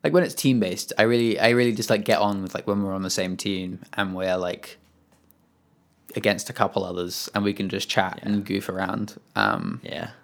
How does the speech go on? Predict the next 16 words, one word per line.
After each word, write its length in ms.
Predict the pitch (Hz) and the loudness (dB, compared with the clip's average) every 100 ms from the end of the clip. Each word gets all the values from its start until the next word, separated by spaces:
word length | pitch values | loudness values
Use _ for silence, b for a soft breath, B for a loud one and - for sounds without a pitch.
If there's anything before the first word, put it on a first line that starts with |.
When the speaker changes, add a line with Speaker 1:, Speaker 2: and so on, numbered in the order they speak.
| b b b | b b b
Speaker 1:
and 120 | 123 135 | 6 6
Rocket 240 | 143 131 | 6 2
League's 160 | 139 120 | 2 2
really 160 | 117 | 0
good 180 | 107 110 | 2 0
for 80 | 117 | 2
that 240 | 101 - | 2 2
'cause 120 | - - | -4 -4
it's 180 | - - | -4 2
quite 220 | 107 98 | 2 4
cash, 580 | 113 101 95 98 - - 95 | 4 4 2 -2 -6 -10 -8
um, 440 | 95 92 95 95 _ _ - | -6 -4 -4 -8 _ _ -2
and 120 | 113 | 0
it's 80 | 107 | 2
quite 160 | - 104 | 2 2
exciting. 680 | - 95 95 95 92 107 | 2 0 0 -2 -4 -6